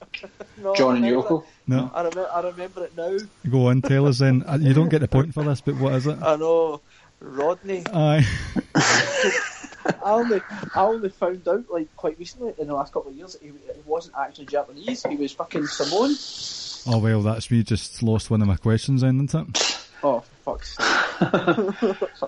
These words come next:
Speaker 3: The
Speaker 2: The whole
Speaker 3: question
Speaker 2: sixteen of them are probably quite glad I was in a few.
Speaker 3: The, the fake
Speaker 1: Just
Speaker 3: bonus
Speaker 1: a-, ask the, ask the question again anyway.
Speaker 3: The fake bonus point was, uh, why does Yokozuna technically not belong in this quiz?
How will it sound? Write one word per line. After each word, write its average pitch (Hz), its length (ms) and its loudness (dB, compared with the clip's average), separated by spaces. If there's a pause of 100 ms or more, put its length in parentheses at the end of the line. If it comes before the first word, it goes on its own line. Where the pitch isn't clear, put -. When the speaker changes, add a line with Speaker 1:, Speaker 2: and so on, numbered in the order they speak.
(560)
Speaker 3:
The 131 180 0
Speaker 2:
The 90 60 0 (200)
whole 131 120 4
Speaker 3:
question - 40 2
Speaker 2:
sixteen 123 480 0
of 139 80 4
them 147 80 4
are 139 220 2 (300)
probably 135 240 4
quite 113 180 2
glad 113 200 2
I 135 40 -2
was 139 160 0
in 143 60 -2
a 143 40 -4
few. 147 220 -2
Speaker 3:
The, 139 260 0
the 160 140 -2
fake 147 200 2
Speaker 1:
Just 127 180 4
Speaker 3:
bonus 135 200 4
Speaker 1:
a-, 185 220 6
ask 185 200 -2
the, 190 180 -4
ask 185 220 -2
the 208 60 -12
question 147 380 -2
again 120 200 -2 (100)
anyway. 175 140 0 (240)
Speaker 3:
The 127 120 4
fake 151 280 2
bonus 131 260 4
point 131 360 4 (380)
was, 120 460 2 (360)
uh, 113 340 6 (160)
why 120 380 4
does 113 240 -2
Yokozuna 117 600 4
technically 120 440 0
not 113 200 4
belong 110 300 4
in 113 80 6
this 110 160 2
quiz? - 480 0